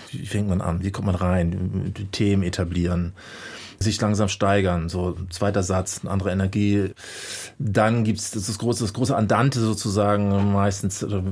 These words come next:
auch zweiter Satz allgemein. Dann das lange Gespräch zwischen Mutter und Sohn. So, die sitzen nur am Tisch fast zwanzig Minuten und reden, ja. Und dann kommt dritter Satz, der unglaublich wild ist. Ja, das ist dann Lilith Stangenberg, ja.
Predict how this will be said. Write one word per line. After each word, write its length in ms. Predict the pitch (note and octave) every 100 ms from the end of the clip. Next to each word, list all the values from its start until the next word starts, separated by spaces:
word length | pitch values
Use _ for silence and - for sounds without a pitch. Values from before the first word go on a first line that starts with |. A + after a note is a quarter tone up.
| - -
auch 180 | G#2 -
zweiter 460 | - - G#2+ G#2+
Satz 300 | F#2+ G2 - - -
allgemein. 560 | - G#2 G2 G2 G2 F#2+ - - -
Dann 500 | A2 G2+ F#2+ F#2+ F#2 - - -
das 160 | G#2+ -
lange 200 | A#2+ B2
Gespräch 320 | G#2 - B2
zwischen 240 | A#2 G2
Mutter 240 | G#2 A2 A2
und 100 | G2+
Sohn. 400 | F#2 G#2 F#2 F#2
So, 180 | - G#2+
die 120 | G2+
sitzen 240 | G2+ -
nur 100 | G#2
am 80 | G2+
Tisch 400 | - G#2+ - - -
fast 180 | F#2
zwanzig 300 | - F2+ -
Minuten 340 | F#2 E2 - F#2+
und 180 | F2 F2
reden, 420 | F2+ F2 F2 F2+
ja. 220 | F#2 G#2 - - - - - -
Und 100 | G2
dann 100 | F#2+
kommt 160 | F#2+ F#2+
dritter 200 | F#2+ F#2+
Satz, 220 | F#2 F2
der 160 | - F#2
unglaublich 400 | F#2 F#2+ F#2+ F#2+
wild 220 | F#2 F#2
ist. 320 | F2 - - - A#2+
Ja, 100 | -
das 140 | F#2+
ist 160 | F#2+ -
dann 160 | F#2+ F#2
Lilith 260 | F#2+ F#2+
Stangenberg, 580 | - G2 G2+ F2+ F#2 G2 -
ja. 140 | C#3